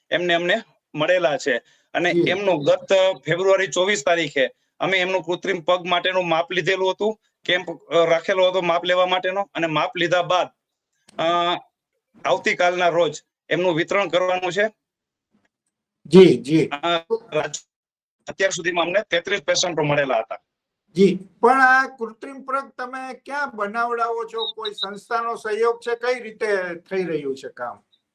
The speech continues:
Speaker 1: હા જી, અ, અમારા જીવન માંગલ્ય ટ્રસ્ટ અને અંજન મંડળ બંનેના સહયોગથી અમદાવાદમાં બનાવવામાં આવે છે.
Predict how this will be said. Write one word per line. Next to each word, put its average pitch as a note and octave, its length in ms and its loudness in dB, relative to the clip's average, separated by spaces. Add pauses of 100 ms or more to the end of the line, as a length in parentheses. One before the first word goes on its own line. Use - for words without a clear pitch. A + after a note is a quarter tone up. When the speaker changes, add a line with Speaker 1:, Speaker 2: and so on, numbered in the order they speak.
(280)
Speaker 1:
હા E3 120 -4
જી, C3 160 -6 (320)
અ, D3 40 -2 (340)
અમારા F#3+ 200 0
જીવન F3 260 0
માંગલ્ય F#3+ 260 0
ટ્રસ્ટ G3 320 0
અને F#3+ 380 2
અંજન F#3 400 -2
મંડળ F3 400 0 (320)
બંનેના F#3+ 340 2
સહયોગથી F3+ 640 0
અમદાવાદમાં F#3 600 0
બનાવવામાં D#3 460 0
આવે A2+ 180 -2
છે. F#2+ 100 -20